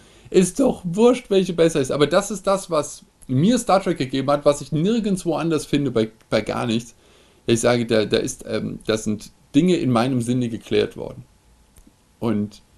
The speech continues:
ich hoffe, dass sowas nochmal kommt. Ich bin ja bei der Orville so ein bisschen in die Richtung unterwegs, aber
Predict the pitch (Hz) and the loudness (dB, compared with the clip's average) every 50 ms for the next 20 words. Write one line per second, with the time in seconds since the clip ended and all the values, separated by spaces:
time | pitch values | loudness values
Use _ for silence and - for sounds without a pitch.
0 | _ - - 113 - 131 139 - 208 190 180 147 - - 151 156 151 131 - 139 | _ -14 -12 -8 0 0 2 2 2 0 -2 -2 -2 -2 0 0 0 0 0 -4
1 | 131 127 127 120 113 - - 143 - - - _ - - - - - - - 160 | -4 -2 -2 -2 -2 0 -2 -2 -2 -2 -10 _ -20 -20 -20 -20 -12 0 2 4
2 | 190 196 170 147 143 147 151 143 147 143 - - - 135 156 175 175 165 135 117 | 4 4 4 4 4 4 4 2 0 -2 -2 -2 0 0 0 2 2 0 -2 -2
3 | - 117 120 110 98 110 107 - 113 110 104 101 107 107 110 - - 110 107 104 | -2 0 0 0 0 -2 -4 -4 -6 -6 -4 -4 -4 -6 -6 -6 -4 -4 -4 -2
4 | 98 110 104 117 143 139 - 127 123 123 123 | 0 0 0 0 0 0 0 4 4 4 2